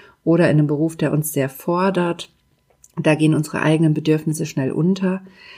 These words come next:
und darunter leidet natürlich unsere Leistungsfähigkeit, unsere Belastbarkeit und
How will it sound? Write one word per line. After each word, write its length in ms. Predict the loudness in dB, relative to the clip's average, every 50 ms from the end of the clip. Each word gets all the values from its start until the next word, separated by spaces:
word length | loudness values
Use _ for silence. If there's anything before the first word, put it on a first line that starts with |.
| -20 -20 -20 _ _ _ 0
und 340 | 2 2 2 2 -2 -4 -4
darunter 420 | -2 -2 0 2 2 2 2 0 0
leidet 420 | 0 0 2 2 2 2 2 2
natürlich 400 | 2 0 0 0 0 0 0 0
unsere 180 | -2 -2 -2 0
Leistungsfähigkeit, 1120 | 2 2 2 2 2 -2 -2 -2 -2 -2 0 0 0 -2 -4 -8 -8 -4 -2 -2 -2 -2
unsere 220 | -4 -6 -8 -6 -4
Belastbarkeit 1040 | -2 0 0 0 -2 -4 -8 -6 -4 -4 -4 -4 -4 -4 -2 0 2 2 0 0 -2 -8 -18 -20 -20 -20 -20 -20 -20 -20 _ _
und 560 | 2 4 6 6 6 4 2 0 -8 -14